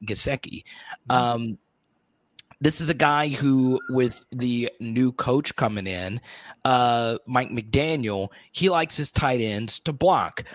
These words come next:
Speaker 1: Mike Gesicki doesn't block. He is more of a receiver than he is a tight end. So, uh, Gesicki has been heavily rumored to the Chargers. If he goes there, his prices are gonna skyrocket with Justin Herbert.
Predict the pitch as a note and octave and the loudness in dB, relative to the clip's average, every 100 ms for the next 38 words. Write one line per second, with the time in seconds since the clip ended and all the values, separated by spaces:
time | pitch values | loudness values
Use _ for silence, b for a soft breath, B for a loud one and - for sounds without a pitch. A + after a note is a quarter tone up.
0 | B - A2 B2 A2 A#2+ B2 A2+ - G#2+ | B -8 -2 -2 -2 -2 0 -2 -4 -6
1 | A2 b _ - A2 G#2 G#2 F2+ G#2+ E2 | -6 b _ -4 -2 0 -4 -2 -2 -2
2 | - C3+ A#2+ A#2+ C#3+ C3+ A2+ G#2+ - C#3 | -4 -4 -4 -2 -2 -2 -4 -4 -4 -2
3 | C3+ A#2 G#2+ G#2+ G#2+ G2+ G#2+ G#2 - G#2+ | -2 -2 -4 -4 -4 -6 -6 -4 -4 -2
4 | G2 - - B2 C#2+ E2+ - B B - | -6 -8 -6 -6 -6 -12 -18 B B -4
5 | D#3+ D3 C#3+ C#3+ - B B - C3+ C3+ | 4 4 4 0 -6 B B 2 4 2
6 | C#3+ C3+ E3 E3+ F3 C3+ C#3+ A2+ - D#3 | 0 -2 0 0 -2 -2 -6 -6 -4 -2
7 | D#3+ D#3 D3 D3+ D3+ C#3+ D#3 C3+ - D3 | 0 0 2 2 2 -2 -2 -2 2 2
8 | C#3 C3 C#3 B2 - D3 C3+ B2+ G#2 A2+ | 2 0 -4 -4 -4 0 2 2 -2 -2
9 | A2+ A#2+ C#3+ - B B B A#2 C3+ A#2+ | 0 0 -2 -6 B B B -2 0 0
10 | - B2 - A#2 A2 G#2+ - A2+ G#2+ F#2+ | -2 -2 -2 -6 -4 -6 -4 -2 -2 -2
11 | F#2 G#2 F#2+ F#2 F#2+ - F2+ G2 E2 D#2+ | -4 -6 -8 -6 -6 -6 -8 -8 -8 -12